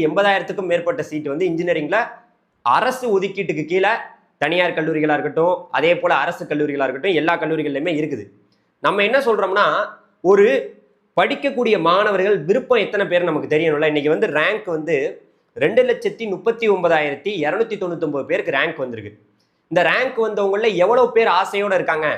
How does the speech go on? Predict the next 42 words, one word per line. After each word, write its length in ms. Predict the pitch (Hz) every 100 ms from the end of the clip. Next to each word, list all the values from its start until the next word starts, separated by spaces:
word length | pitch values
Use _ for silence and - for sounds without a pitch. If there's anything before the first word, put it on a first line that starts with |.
| -
அப்படிங்கிறத 420 | - 160 185 175 175
தெரியப்படுத்தணுமா 600 | 175 190 170 165 156 160
இல்லையா? 220 | 143 139 143 - - _ _ _
முன்னாடி 420 | 135 185 208 202 185 - -
ரெண்டாயிரத்தி 540 | 139 185 190 185 175 160
இருபதுலலாம் 560 | 185 196 175 165 185
பாத்தீங்கன்னா, 400 | 160 156 147 120 160 165
அப்பெல்லாம் 440 | 131 143 180 196 190
வந்து 160 | 175 202
ஒரு 100 | 160
ஐயாயிரம் 380 | 151 175 165 160
ரூபாய் 160 | 175 170
பேமெண்ட் 340 | 175 170 -
பண்ணணும் 320 | 139 143 143
அப்படிங்கிற 280 | 123 147 139
ஒரு 80 | 135 156
ஆப்ஷன் 280 | 185 170 156
இருந்துச்சு, 320 | 196 170 104 - _ _ _ _ _ _ _
கண்டிப்பா 300 | 160 220 233
இருந்துச்சு. 380 | 233 196 175 131 101
ஐயாயிரம் 380 | - 151 165 160
ரூபாய் 160 | 185 175
வந்து 140 | 180 165
ஓ 80 | 175
சி, 160 | 175 180
பி 140 | 165
சி, 140 | 170 180
பி 140 | 160
சி 120 | 160 170
எம், 140 | 160
எம் 120 | 147 160
பி 60 |
சிக்கு 240 | 160 156 151
ஐயாயிரம் 320 | 147 160 151
ரூபாய் 160 | 160 151
கட்டணும், 380 | 127 135 202 - - _
அதே 220 | 131 156 190
போல 180 | 190 185 156
எஸ் 160 | 156
சி, 80 | 196
எஸ் 160 | 185
சி, 80 | 180